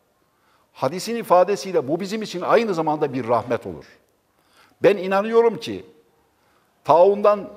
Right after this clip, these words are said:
ve taun sıkıntısından rahatsız olan ve bu noktada Allah'ın rahmetine kavuşmuş olan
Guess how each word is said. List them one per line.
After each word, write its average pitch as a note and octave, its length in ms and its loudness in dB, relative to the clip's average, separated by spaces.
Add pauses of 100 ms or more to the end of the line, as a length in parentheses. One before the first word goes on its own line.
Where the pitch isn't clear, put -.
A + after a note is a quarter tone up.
(300)
ve D3 160 0
taun E3+ 380 4
sıkıntısından D#3 800 -6
rahatsız C#3+ 420 2
olan A#2+ 280 -2 (760)
ve D#3+ 200 2 (160)
bu B3 120 2
noktada B2 540 2 (580)
Allah'ın D#3+ 420 2
rahmetine E3+ 520 -2
kavuşmuş D#3+ 500 -6
olan A2 280 -2